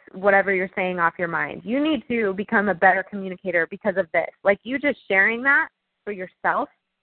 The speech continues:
is what's gonna draw the right kind of people to you. So, um, I think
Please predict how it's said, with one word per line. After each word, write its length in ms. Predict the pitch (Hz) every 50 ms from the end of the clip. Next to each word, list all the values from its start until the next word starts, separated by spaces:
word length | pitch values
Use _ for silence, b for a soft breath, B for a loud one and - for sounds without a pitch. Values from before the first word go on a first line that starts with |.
| _ -
is 140 | 208 208 196
what's 200 | 190 208 196 -
gonna 200 | - 226 220 196 180
draw 280 | - 196 185 180 180
the 100 | 175 175
right 220 | 165 165 165 165 _
kind 180 | - 196 165 165
of 60 | - _
people 300 | - 165 - - - - _
to 60 | -
you. 240 | - - - - - _ _ _ _ _ _ - 220
So, 280 | 196 185 185 175 180 - - - - - _ _ _ _ _ _ _ _ _ -
um, 520 | 208 202 196 185 175 156 151 151 - 190 - _ _ - - - - - _ - - - _ _ _ _ - - _ _ _ _ _ _ _ _ _ _ _ _ -
I 120 | 226 247
think 360 | 240 247 254 269 277 262 269